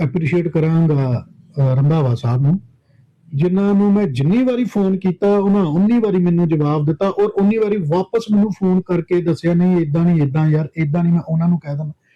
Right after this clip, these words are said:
ਔਰ ਉਹਨਾਂ ਦਾ ਇਹ ਕਹਿਣਾ ਸੀ ਵੀ ਕਿਸੇ ਤਰੀਕੇ ਜੇ ਕੋਈ ਲੋਕ ਫਸ ਗਏ ਆ, ਪਾਣੀ ਨਹੀਂ ਘਟਦਾ, ਸਵੇਰੇ ਜਿਵੇਂ ਹੀ ਲੋ ਲੱਗੇਗੀ, ਸਵੇਰੇ ਸਾਢੇ ਪੰਜ, ਛੇ ਵਜੇ ਮੈਂ ਤੁਹਾਡੇ ਕੋਲ ਹੈਲੀਕਾਪਟਰ ਭੇਜ ਦਿਆਂਗਾ। ਮੇਰੀ ਗੱਲ ਹੋ ਗਈ ਹੈ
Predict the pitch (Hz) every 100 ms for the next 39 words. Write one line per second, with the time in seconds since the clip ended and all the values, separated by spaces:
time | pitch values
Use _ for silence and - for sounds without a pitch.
0 | _ _ _ _ - 185 185 202 202 202
1 | 185 185 190 185 175 190 196 - 196 208
2 | 208 190 175 151 175 160 165 170 165 151
3 | 156 147 127 127 151 156 165 175 - 147
4 | 151 139 151 160 180 139 170 - 147 156
5 | 160 180 180 _ _ - 127 180 214 247
6 | 226 196 165 165 147 170 170 175 - 156
7 | 156 170 160 160 - 160 143 143 147 147
8 | 143 180 - _ _ _ - 156 151 156
9 | 151 175 139 135 147 135 131 131 131 -
10 | 127 127 143 139 147 131 117 117 120 135
11 | 170 131 127 127 131 127 123 147